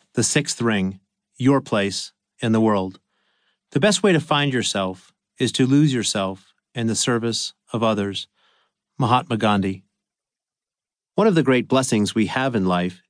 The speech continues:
is to serve our fellow human beings. Such service,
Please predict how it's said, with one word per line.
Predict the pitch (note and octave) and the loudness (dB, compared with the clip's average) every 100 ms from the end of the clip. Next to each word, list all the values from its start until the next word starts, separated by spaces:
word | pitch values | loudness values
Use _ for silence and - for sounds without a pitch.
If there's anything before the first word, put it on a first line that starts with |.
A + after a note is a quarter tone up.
| - | -6
is | A#2+ | -2
to | B2+ | -2
serve | - C#3 B2+ A2+ - | 0 0 0 0 -4
our | A2+ | -6
fellow | A2 A#2+ A2+ | -2 0 0
human | G2+ A2+ G#2 G2 | 0 0 0 0
beings. | G#2+ F2+ F2 - _ _ _ _ | 0 0 -4 -8 _ _ _ _
Such | - G3 G#3 | -4 -2 0
service, | - D3+ G#2+ A2 - | 0 0 0 -2 -2